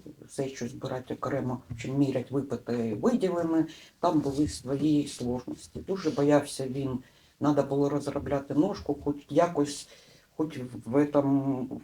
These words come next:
в суставі внизу, щоб, е, ножка хоч трошки там двигалася. Значить, е, він все боявся, плакав, кричав, боявся, щоб туди дотронулись, боявся,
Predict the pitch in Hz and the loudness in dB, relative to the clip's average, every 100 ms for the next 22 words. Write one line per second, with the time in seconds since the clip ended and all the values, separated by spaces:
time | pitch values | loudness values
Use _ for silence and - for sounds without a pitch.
0 | - - 151 147 - 160 143 143 139 - | -14 -4 -2 0 6 6 8 4 2 -10
1 | - - 131 147 156 214 247 247 - 165 | -20 -4 6 8 8 8 6 6 -2 0
2 | 165 - 143 143 143 139 131 - - 127 | -2 2 4 4 4 2 -2 -6 -4 0
3 | 156 - 147 - 147 - 185 202 202 - | 0 2 -2 0 -2 2 4 4 2 -8
4 | - 160 156 117 117 110 - 120 - - | 0 0 2 0 -2 -6 -6 -8 -8 -12
5 | - - - _ - _ _ _ _ _ | -10 -10 -12 _ -20 _ _ _ _ _
6 | _ - 139 143 - 156 151 - - - | _ 0 2 2 2 0 0 -8 -8 -8
7 | - - - 147 - 143 190 156 - 147 | -8 -10 -10 -4 -2 2 2 2 2 2
8 | 147 147 208 233 - - 180 156 180 196 | 6 6 8 6 4 2 4 8 8 6
9 | 185 175 175 - - 196 196 143 143 170 | 4 4 2 -4 6 6 8 4 4 2
10 | - 143 - - 139 143 131 131 185 220 | 0 -6 -8 -8 2 2 4 2 6 6
11 | 196 175 175 135 147 160 156 - 147 143 | 6 2 0 0 2 4 2 0 2 2